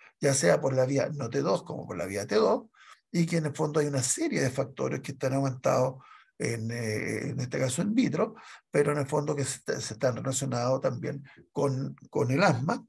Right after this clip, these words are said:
como, eh, digamos, en, en, en, se observa también en los pacientes, y que se relaciona con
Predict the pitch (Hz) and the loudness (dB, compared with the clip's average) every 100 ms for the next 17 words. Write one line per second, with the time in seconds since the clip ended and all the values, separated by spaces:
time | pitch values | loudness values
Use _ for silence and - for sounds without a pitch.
0 | - - 135 123 131 151 135 131 123 123 | -8 -6 -2 -4 -4 -8 -6 -4 -4 -6
1 | 131 143 131 123 135 131 135 - 139 135 | -6 -8 -8 -10 -12 -12 -10 -8 -8 -6
2 | 127 - 208 127 147 123 131 - - - | -4 0 2 0 -2 -2 -2 0 0 0
3 | 139 - 262 - - - - - - 180 | -2 -6 -8 -10 -20 -20 -18 -18 -6 -4
4 | 180 180 190 170 165 156 90 82 82 90 | -2 0 0 2 0 0 0 0 2 0
5 | 90 | 0